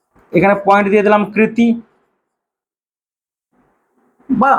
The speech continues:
সাহিত্য কৃতিও লিখতে পারো তোমরা। আমি ব্র্যাকেটে সাহিত্য লিখছি এখানে, তাই না?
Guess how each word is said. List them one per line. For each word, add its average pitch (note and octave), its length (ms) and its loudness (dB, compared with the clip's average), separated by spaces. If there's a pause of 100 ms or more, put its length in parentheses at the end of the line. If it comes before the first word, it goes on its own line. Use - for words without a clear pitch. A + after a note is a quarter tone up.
(120)
সাহিত্য A3 500 -2
কৃতিও A#3 340 0
লিখতে A3 320 0 (260)
পারো F#3+ 180 2
তোমরা। F#3 280 0 (580)
আমি E3 100 -2
ব্র্যাকেটে E3 360 -2
সাহিত্য E3+ 360 -4
লিখছি D3+ 320 -2
এখানে, D#3+ 220 -2 (2500)
তাই D4+ 100 2
না? A#3 140 2